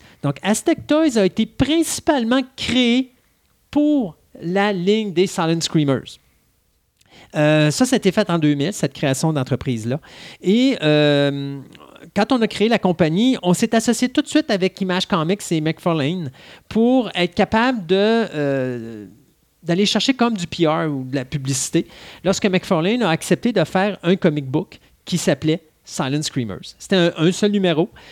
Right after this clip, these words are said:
Et dans ce numéro-là, ben, t'avais un personnage, euh, qui était, euh, Asylum Jack, qui, lui, bien, s'en allait dans un commerce style Toys R Us et il volait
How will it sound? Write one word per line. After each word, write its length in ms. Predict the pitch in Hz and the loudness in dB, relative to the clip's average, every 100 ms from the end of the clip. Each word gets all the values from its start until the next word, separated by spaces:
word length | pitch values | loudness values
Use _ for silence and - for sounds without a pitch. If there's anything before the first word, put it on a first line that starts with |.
| - - | -20 -2
Et 200 | 175 214 | 0 2
dans 140 | 180 | 0
ce 100 | - | 2
numéro-là, 520 | 180 185 160 151 160 | 2 2 2 2 2
ben, 120 | 196 | 0
t'avais 280 | 165 151 156 | 0 2 2
un 60 | 170 | 0
personnage, 640 | 160 - 139 123 175 165 - - 104 | 0 -2 -2 -2 -4 -8 -14 -14 -6
euh, 100 | 127 | -2
qui 160 | 160 | 0
était, 480 | 135 165 156 160 156 | 2 2 2 2 0
euh, 240 | 143 127 123 | 0 0 -2
Asylum 520 | - 127 185 180 175 143 | -4 -2 2 2 0 0
Jack, 400 | 143 - - - _ - - | -2 -2 -10 -20 _ -20 -10
qui, 120 | - | -4
lui, 220 | 151 185 226 | 0 2 2
bien, 280 | 170 180 | 2 0
s'en 200 | 196 196 | 0 0
allait 240 | 170 160 196 | 0 0 0
dans 320 | 175 151 143 | 0 -2 -2
un 600 | 143 131 123 120 117 117 - _ - | -2 0 -2 -2 -4 -6 -10 _ -2
commerce 440 | 147 139 - - | 0 0 -6 -8
style 340 | - - 160 135 | -8 -2 -2 0
Toys 300 | 156 135 131 | 0 0 0
R 180 | 117 | -2
Us 180 | 147 - - - _ | -4 -6 -18 -20 _
et 240 | 202 233 - | 0 0 0
il 160 | 185 170 | 0 2
volait 480 | 156 147 143 160 | 2 2 2 0